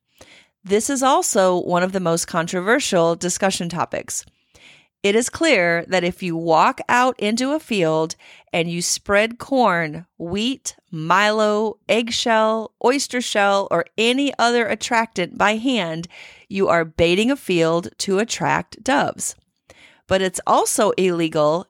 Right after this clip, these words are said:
to hunt a field that's not baited if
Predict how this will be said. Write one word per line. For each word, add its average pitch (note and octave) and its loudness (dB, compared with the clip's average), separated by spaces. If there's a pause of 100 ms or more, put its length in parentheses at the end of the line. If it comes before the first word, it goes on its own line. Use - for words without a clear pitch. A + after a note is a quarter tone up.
to G3+ 0
hunt F#3 -2
a F3+ -2
field F#3+ 0
that's E3+ -2
not F#3 0
baited D3+ 0 (460)
if A3 2